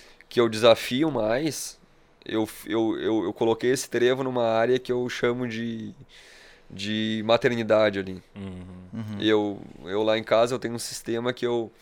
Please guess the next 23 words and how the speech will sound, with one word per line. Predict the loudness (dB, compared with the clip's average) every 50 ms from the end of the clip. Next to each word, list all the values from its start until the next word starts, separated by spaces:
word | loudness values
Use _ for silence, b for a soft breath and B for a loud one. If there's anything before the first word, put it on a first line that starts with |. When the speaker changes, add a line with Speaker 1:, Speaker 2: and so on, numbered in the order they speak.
| b b b b b b b b
Speaker 1:
separo | b -2 -2 -2 0 4 6 8 8 8 6 4
os | 0 -2
machos | -2 0 0 2 2 2 0 0 -2 -8 -6 -2
das | -2 -2 -2 -4 -6
fêmeas, | -2 0 2 2 2 2 0 -4 -4 -6 -8
os | -10 -14
terneiros. | -14 -14 -12 -8 -6 -4 -4 -4 -4 -6 -10 -14 -16 _ _ B B B B B B B B B B B
E | B -2 -2 2
pra | 4 6 6 6 6
facilitar | 4 0 -4 -2 -2 0 -2 0 2 2 2 4 4
a |
recorrida | 2 2 0 2 2 2 2 2 0 -2 -2 -2 -2
na | 0 0 0
época | 2 2 0 0 0 0 2
da, | 2 2 2 0 -2 -4
da | -2 -2 0
aparição, | 2 2 0 0 -2 -4 -2 0 2 2 2 0 -2 -6 -12 _ _ b b b b b b b b b b b -2
eu | -2 0
pego | 0 2 2 4 4 4
essas | 2 2 2 2 0 2
vacas | 2 4 6 6 6 4 2 -4 -4 -4 -8 -8 -10 -12
que | -14 -16
tão | _ 0 2 2 2 0 -4 -8 -10